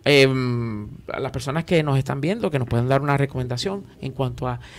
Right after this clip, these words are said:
qué tipo de sistemas existen que realmente valgan la pena y que tenga que ver con, pues, la seguridad de puertas y ventanas, pues sería buenísimo tenerlo aquí para compartirlo con todos los demás.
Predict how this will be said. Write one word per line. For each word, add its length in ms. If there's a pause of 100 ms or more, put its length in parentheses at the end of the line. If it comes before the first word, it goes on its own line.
(320)
qué 100
tipo 280
de 320
sistemas 560
existen 640 (440)
que 440
realmente 340
valgan 320
la 120
pena 280 (280)
y 100
que 100
tenga 300
que 120
ver 280 (340)
con, 340 (540)
pues, 180
la 100
seguridad 280
de 60
puertas 220
y 20
ventanas, 340
pues 140
sería 240
buenísimo 360
tenerlo 280
aquí 160
para 180
compartirlo 400
con 160
todos 140
los 80
demás. 260